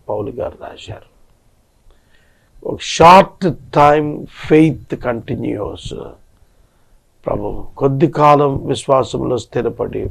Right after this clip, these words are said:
మరలా మాయమైపోయే విశ్వాసుల గుంపిది. దీన్ని ప్రజలు అర్థం చేసుకొని, అట్టి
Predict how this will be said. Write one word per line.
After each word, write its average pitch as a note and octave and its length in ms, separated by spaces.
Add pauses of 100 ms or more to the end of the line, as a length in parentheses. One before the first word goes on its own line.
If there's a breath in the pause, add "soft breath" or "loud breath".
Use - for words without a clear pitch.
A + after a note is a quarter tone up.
(100)
మరలా A#2+ 360
మాయమైపోయే A#2 1000
విశ్వాసుల - 540
గుంపిది. F#2+ 680 (1080)
దీన్ని A2+ 720 (260)
ప్రజలు A#2 300
అర్థం G#2+ 380
చేసుకొని, - 680 (400)
అట్టి - 680